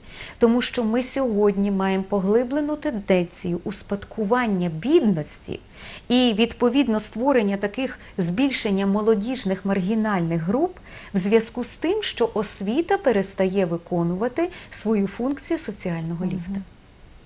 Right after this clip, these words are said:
Speaker 2: Зрозуміло. Отже, е, пане Лілію, таке ще питання. Отже, ми говоримо про те, що якість нашої української освіти, вона зараз не дуже так котується в світі. Хоча, з іншого боку, велика кількість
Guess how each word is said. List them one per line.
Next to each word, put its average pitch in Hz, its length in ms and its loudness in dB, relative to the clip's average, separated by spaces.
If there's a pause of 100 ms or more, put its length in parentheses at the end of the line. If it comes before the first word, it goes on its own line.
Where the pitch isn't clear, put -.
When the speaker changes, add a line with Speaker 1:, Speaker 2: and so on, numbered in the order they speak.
(480)
Speaker 2:
Зрозуміло. 196 580 0
Отже, 214 360 0
е, 208 380 2 (680)
пане 240 240 6
Лілію, 170 320 4 (120)
таке - 320 2
ще 269 160 -2
питання. 277 640 4
Отже, 208 240 2
ми 285 120 4
говоримо 262 460 2
про 254 120 2
те, 349 160 4
що 277 140 -2
якість 240 460 2
нашої 202 380 2
української 208 520 2
освіти, 330 320 0
вона 247 340 4
зараз 226 320 2
не 247 60 4
дуже 226 300 2
так 190 220 0 (140)
котується 220 500 4
в 202 40 0
світі. 190 360 -2
Хоча, 233 240 2
з 262 80 4
іншого 247 360 4
боку, 330 420 2 (220)
велика 247 420 4
кількість 202 720 -2